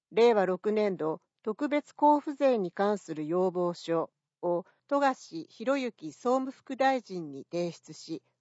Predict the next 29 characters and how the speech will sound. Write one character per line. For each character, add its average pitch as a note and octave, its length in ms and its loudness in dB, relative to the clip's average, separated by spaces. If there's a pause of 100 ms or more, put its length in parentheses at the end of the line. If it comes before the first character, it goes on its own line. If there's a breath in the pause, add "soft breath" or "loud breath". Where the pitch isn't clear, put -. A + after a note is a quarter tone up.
(120)
交 A3 160 8
付 G#3+ 160 -6
税 G3 200 2
の F3+ 120 -2
増 G3 220 2
額 A#3 220 0
に A#3 120 -2
つ - 140 -6
い A#3+ 100 -2
て F#3 140 -2
の D#3 320 -2
要 G3 260 2
望 A3+ 380 2
を G3+ 80 0
行 F3 140 -4
い D#3+ 240 -4
ま E3 120 -6
し - 140 -16
た。 - 180 -2 (1400)
写 G3 240 -2
真。 A#3 360 -4 (1400)
国 G#3+ 240 2
土 D4 160 2
交 C#4+ 220 4
通 C4+ 240 -6
副 C4+ 240 -8
大 C4 260 6
臣 E3 280 -6
に D3+ 180 -8